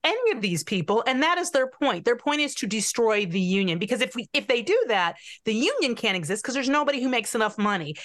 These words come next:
As it is right now, we're not edu-, I think you're probably aware, we're not all Tom Cruise. In fact, most of us are not. Less than thirty percent of sag aftra qualifies for health insurance,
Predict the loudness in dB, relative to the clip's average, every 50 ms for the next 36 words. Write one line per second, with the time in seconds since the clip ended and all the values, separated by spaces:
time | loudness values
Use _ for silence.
0 | -4 0 0 2 2 2 2 2 0 2 2 2 2 0 2 2 2 2 4 2
1 | 2 0 -2 -6 -14 _ _ -2 0 2 2 2 2 0 0 -4 -12 -4 -2 -2
2 | -2 0 -2 -4 -2 0 -2 -2 -2 -4 -4 -2 -4 -4 -2 0 -2 0 0 0
3 | 0 2 0 0 0 -4 -6 _ -2 0 0 2 2 2 2 0 0 0 -2 -2
4 | -2 -2 -4 -2 -2 -2 0 0 -2 -2 0 -2 -2 -2 -2 -4 -4 -2 -2 -2
5 | -2 -2 -2 -2 -2 0 0 0 -2 -2 -4 -4 -2 -2 -2 -2 -2 -4 -2 -2
6 | 0 -2 -2 -2 -4 -4 -4 0 0 0 0 0 0 0 0 0 0 0 -2 -2
7 | -2 -4 -4 -6 -4 -2 0 0 0 0 0 -2 -2 -4 -2 -4 -2 -2 -2 -2
8 | 0 -2 -4 -2 -2 -2 -2 -2 -2 -4 -4 -4 -6 -6